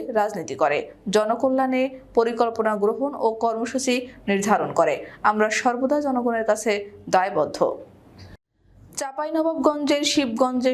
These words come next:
সোনা মসজিদ স্থল বন্দরের দায়িত্ব পালনকালে রুহুল আমিন নামে এক ট্রাফিক ইন্সপেক্টরের মৃত্যু হয়েছে। রুহুল আমিন যশোরের বেনাপোল পৌরসভার সারসার কোরবান আলীর ছেলে। বৃহস্পতিবার শিবগঞ্জ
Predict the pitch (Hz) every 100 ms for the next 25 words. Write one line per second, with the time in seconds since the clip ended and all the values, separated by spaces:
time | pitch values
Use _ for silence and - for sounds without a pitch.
0 | 254 - 254 285 294 285 285 277 269 247
1 | - 247 240 226 220 220 220 208 202 202
2 | 202 262 247 240 240 233 220 214 226 -
3 | 208 208 208 202 196 190 190 190 - -
4 | - - 226 226 269 269 226 214 214 208
5 | 214 196 196 190 196 196 196 175 - -
6 | 190 - - 202 208 233 214 214 214 208
7 | 208 269 247 - - - - 202 220 233
8 | 285 294 269 240 240 247 240 220 220 -
9 | 226 214 - 214 - - - - 220 226
10 | 233 180 170 - 185 127 - - - 233
11 | 226 - 240 233 233 - 226 220 247